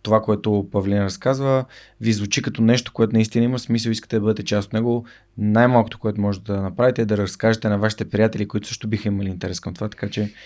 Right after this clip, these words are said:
ще се радвам, ако го направите. Здравейте! Прекъсваме подкаста за кратко, за да можем аз и Георги Спасов, един от съоснователите на LimeChain, да разгледаме следващия въпрос, свързан с блокчейн, и да му отговорим. Благодаря ви.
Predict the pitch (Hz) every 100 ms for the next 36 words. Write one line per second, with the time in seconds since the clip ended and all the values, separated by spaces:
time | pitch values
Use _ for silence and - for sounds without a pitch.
0 | - - - 117 113 110 - - 95 127
1 | 143 147 147 143 - 87 101 127 - 85
2 | - 92 151 202 175 170 160 143 107 -
3 | 90 - 135 160 165 170 165 165 147 139
4 | 147 127 - 107 - 120 135 139 131 123
5 | 127 113 143 170 160 139 110 110 104 95
6 | 95 - - 110 107 147 151 139 127 151
7 | - 165 151 139 135 139 - - 120 113
8 | 101 101 95 - 127 147 - _ - 117
9 | 127 127 123 113 113 104 98 80 _ _
10 | - 101 104 104 -